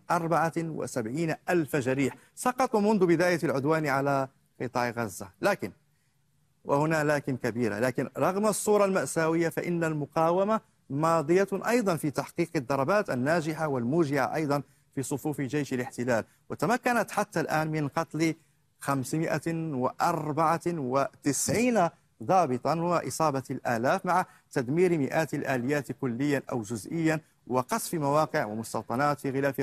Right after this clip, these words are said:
غزة، وحشوداً عسكرية في مختلف محاور التوغل بحسب ما يؤكده هذا البيان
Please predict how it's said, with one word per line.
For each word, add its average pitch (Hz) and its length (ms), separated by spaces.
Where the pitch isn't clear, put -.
غزة، 202 280
وحشوداً 247 640
عسكرية 180 680
في 135 180
مختلف 151 440
محاور 135 400
التوغل 123 520
بحسب 196 460
ما 170 140
يؤكده 135 580
هذا 123 220
البيان 113 500